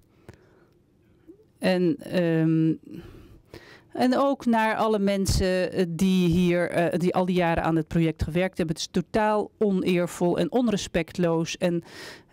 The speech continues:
ehm, en ik ben dus, ik hoopte heel erg dat hier eindelijk door deze enquêtecommissie de waarheid naar boven komt.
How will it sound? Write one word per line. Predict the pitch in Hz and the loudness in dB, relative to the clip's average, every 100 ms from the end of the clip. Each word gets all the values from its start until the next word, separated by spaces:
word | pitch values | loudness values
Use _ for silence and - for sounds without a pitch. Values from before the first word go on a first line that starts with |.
| 311 | -14
ehm, | - 180 170 160 160 156 156 - - _ _ _ _ _ - - - | -6 0 2 4 2 0 -2 -10 -20 _ _ _ _ _ -20 -20 -4
en | 196 185 | 0 2
ik | 160 | 2
ben | 185 | 0
dus, | 180 160 - | 0 -2 -4
ik | 185 | -2
hoopte | 170 180 - 180 | 0 0 0 0
heel | 175 202 202 | 2 2 2
erg | 196 185 185 | 0 0 -2
dat | - 175 | -2 -2
hier | 185 170 - | 0 0 0
eindelijk | 190 196 190 175 175 - | 0 0 0 0 -2 -2
door | 185 175 | 0 0
deze | 175 165 | 0 0
enquêtecommissie | - 175 180 170 - 175 175 165 175 - - - | 0 0 -2 -2 -2 0 2 2 -2 -4 -16 -4
de | 180 175 | 0 0
waarheid | 156 190 190 175 175 160 - | 0 0 2 0 0 -2 -2
naar | 175 165 | -2 0
boven | 156 180 175 151 160 156 147 - | 0 2 2 0 0 0 -2 -4
komt. | 196 156 147 - | -2 0 -2 -6